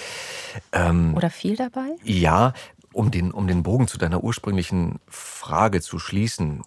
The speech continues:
Speaker 1: auch mein Vater war fünfundvierzig Jahre lang am Maximilian-Gorki-Theater. Da war ich, ähm, bei den Vorstellungen, würde ich sagen, nicht so viel dabei, aber ich war teilweise mit, auch in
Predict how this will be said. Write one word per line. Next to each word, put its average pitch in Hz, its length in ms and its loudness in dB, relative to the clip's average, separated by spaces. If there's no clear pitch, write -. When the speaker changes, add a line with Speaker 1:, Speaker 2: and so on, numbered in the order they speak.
Speaker 1:
auch - 360 -2
mein 85 220 -4
Vater 85 480 0
war 78 280 0
fünfundvierzig 90 540 -4
Jahre 82 200 2
lang 80 200 -4
am - 80 -6
Maximilian-Gorki-Theater. 82 920 -6
Da 87 160 2
war 104 160 4
ich, - 400 -6
ähm, 90 260 0
bei - 80 -4
den 82 140 -2
Vorstellungen, 107 920 0
würde - 140 -14
ich - 80 -12
sagen, 85 260 -4
nicht 110 180 -4
so 120 100 -4
viel 131 260 -6
dabei, 113 480 0
aber - 220 0
ich - 240 -8
war 110 240 6
teilweise 98 760 0
mit, 87 600 0
auch 87 240 -4
in 80 400 -2